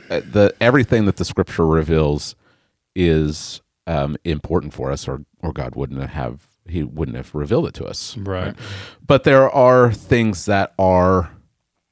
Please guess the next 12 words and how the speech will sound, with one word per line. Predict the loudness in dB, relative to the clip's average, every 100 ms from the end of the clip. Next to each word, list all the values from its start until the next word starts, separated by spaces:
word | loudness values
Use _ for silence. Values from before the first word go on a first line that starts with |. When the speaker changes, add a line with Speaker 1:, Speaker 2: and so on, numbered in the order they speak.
| _
Speaker 1:
um, | -4 -2 -2 -4 -8 _ _ _
more | 0 4 6 4 2
essential | -4 -2 -4 -2 -2 -4 -8 _
than | -4 -2
other | 0 0
things. | 0 -2 -2 -8 -14 -18 _ -20 -20 _
So | -4 4 6 8
we | 6 6 4 2
talk | 0 0 0
about | 0 0 2
gospel | 2 2 0 2 2 0 _ _ -4
issues. | -2 0 0 0 -6 -14